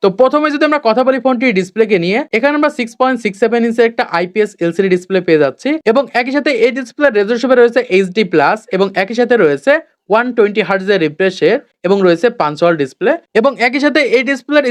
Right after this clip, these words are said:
স্ক্রিন প্রোটেক্টর হিসেবে ব্যবহার করা হয়েছে Corning Gorilla Glass। সেই ক্ষেত্রে মোটামুটি দশ হাজার টাকা বাজেটের ভিতরে বেস্ট একটি ডিসপ্লে স্মার্টফোন হতে পারে। তো এবার যদি আমরা কথা বলি ফোনটির ব্যাটারিকে নিয়ে, এখানে আমরা ফাইভ থাউজেন্ড এমএএইচ এর লিথিয়াম পলিমার ব্যাটারি পেয়ে যাচ্ছি এবং একই সাথে রয়েছে ফিফটিন ওয়াটের ইউএসবি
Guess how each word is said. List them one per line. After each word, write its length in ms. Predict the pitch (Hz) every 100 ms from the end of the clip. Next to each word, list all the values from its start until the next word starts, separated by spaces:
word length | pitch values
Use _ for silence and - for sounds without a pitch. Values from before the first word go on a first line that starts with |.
| 233
স্ক্রিন 180 | 269 233
প্রোটেক্টর 300 | 202 208 233
হিসেবে 140 | 233 226
ব্যবহার 180 | 214 220
করা 100 | 220
হয়েছে 160 | 226 226
Corning 280 | 180 190 208
Gorilla 260 | 170 185 156
Glass। 240 | 139 151 233 -
সেই 120 | 254 254
ক্ষেত্রে 220 | 302 302 262
মোটামুটি 300 | 254 269 262
দশ 80 | 214 202
হাজার 160 | 240 240
টাকা 140 | 233 185
বাজেটের 320 | 165 180 233 170
ভিতরে 220 | 170 220 180 147
বেস্ট 200 | 220 240
একটি 120 | 233 240
ডিসপ্লে 240 | 180 180 185
স্মার্টফোন 260 | 165 160 208
হতে 160 | 208 190
পারে। 160 | 151 135 117 208
তো 40 | - 226
এবার 140 | 277 277
যদি 100 | 302
আমরা 120 | 294 285
কথা 140 | 240 262
বলি 120 | 269 254
ফোনটির 300 | 262 269 226
ব্যাটারিকে 400 | 160 196 220 202 175
নিয়ে, 160 | 175 262 302 _ 220
এখানে 160 | 233 294
আমরা 120 | 294 294
ফাইভ 160 | 208 208 240
থাউজেন্ড 260 | 233 254 226
এমএএইচ 240 | 233 240 233
এর 60 | 240
লিথিয়াম 260 | 196 196 214 190
পলিমার 300 | 185 190 190
ব্যাটারি 220 | 190 190 190
পেয়ে 140 | 165
যাচ্ছি 260 | 143 135 269 330 _ _ -
এবং 120 | 185 214 202
একই 140 | 226 254
সাথে 140 | 254 220
রয়েছে 200 | 170 170 -
ফিফটিন 280 | 202 202 220
ওয়াটের 280 | 185 185 233 196
ইউএসবি 280 | 202 202